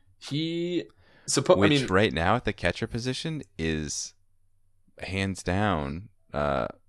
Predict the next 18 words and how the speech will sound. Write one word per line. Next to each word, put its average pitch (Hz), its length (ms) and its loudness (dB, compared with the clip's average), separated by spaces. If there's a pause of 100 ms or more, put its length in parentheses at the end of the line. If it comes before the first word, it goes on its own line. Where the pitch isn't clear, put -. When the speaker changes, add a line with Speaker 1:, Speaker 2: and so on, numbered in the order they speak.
(120)
Speaker 2:
well, 71 180 -6
not - 200 -10
hands - 220 -12
down, 69 280 -4
but 69 140 -2 (220)
Speaker 1:
<laughs> - 240 -4
Speaker 2:
is 80 460 -6 (360)
<laughs> - 380 -10
well 90 420 4
above 73 760 4
the 78 200 -4
median 69 580 -6 (140)
at 71 160 -10
catcher. - 420 -8
Speaker 1:
And 156 140 6
it's 147 160 4
weird 139 400 2
because, 107 380 0